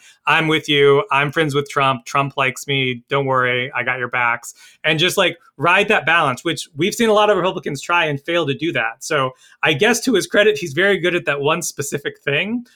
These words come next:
which did lead him to becoming governor in what was a bad year for Democrats in twenty twenty-one.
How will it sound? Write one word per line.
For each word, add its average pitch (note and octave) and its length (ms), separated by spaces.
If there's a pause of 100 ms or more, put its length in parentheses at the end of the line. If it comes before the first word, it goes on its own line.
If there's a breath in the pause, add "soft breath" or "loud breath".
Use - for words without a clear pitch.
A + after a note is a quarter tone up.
(120 soft breath)
which D3 240
did E3 220
lead D#3 240
him D#3 220
to C#3 260
becoming C3+ 400
governor D3 400
in B2 200
what C3 120
was A#2+ 100
a B2 80
bad B2 300
year B2 200
for B2 160
Democrats B2 500
in D3+ 80
twenty E3 220
twenty-one. F3+ 600